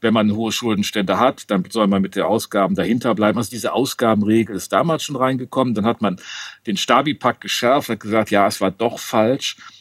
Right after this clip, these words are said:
die Schuldenquote dilatorisch zu behandeln, zweitrangig zu behandeln, weil sie einfach die,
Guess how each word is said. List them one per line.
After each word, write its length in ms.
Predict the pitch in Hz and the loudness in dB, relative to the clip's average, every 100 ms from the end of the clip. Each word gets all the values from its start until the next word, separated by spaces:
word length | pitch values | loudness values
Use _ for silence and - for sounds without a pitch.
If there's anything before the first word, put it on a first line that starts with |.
| - | -12
die 80 | 107 | -6
Schuldenquote 1120 | - 135 139 143 127 - 123 123 123 120 113 - - _ _ - | -4 0 0 -2 -8 -6 -6 -4 -2 0 0 -2 -20 _ _ -4
dilatorisch 680 | 120 104 - 135 147 147 - | 0 0 0 0 0 -2 -8
zu 160 | 147 | -8
behandeln, 560 | 143 117 127 131 131 117 | -2 2 2 2 0 -2
zweitrangig 720 | - - 113 127 120 120 113 | -2 0 2 2 0 -2 -4
zu 120 | - | -8
behandeln, 460 | 113 104 117 117 104 | -4 0 0 0 -2
weil 180 | 95 110 | 0 0
sie 140 | 104 | 0
einfach 380 | 95 101 107 101 - - - | -2 0 -2 -4 -6 -20 -6
die, 260 | 104 95 | -2 -2